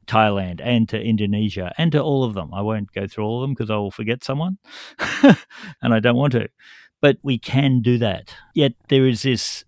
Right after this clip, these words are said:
inability or refusal to at the federal government level, and it, it's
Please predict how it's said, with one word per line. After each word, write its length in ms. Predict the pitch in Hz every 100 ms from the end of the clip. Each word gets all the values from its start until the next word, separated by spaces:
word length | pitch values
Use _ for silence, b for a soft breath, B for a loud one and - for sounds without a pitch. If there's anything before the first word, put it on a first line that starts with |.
| _ -
inability 840 | 151 127 113 131 127 123 113 104 -
or 160 | 127 120
refusal 520 | 107 - 127 113 110
to 340 | - 110 101 101
at 200 | 110 -
the 160 | 113
federal 280 | - 123 117
government 480 | 110 117 110 113 123
level, 440 | 127 127 98 90
and 140 | 123 131
it, 100 | 123
it's 260 | 139 120 -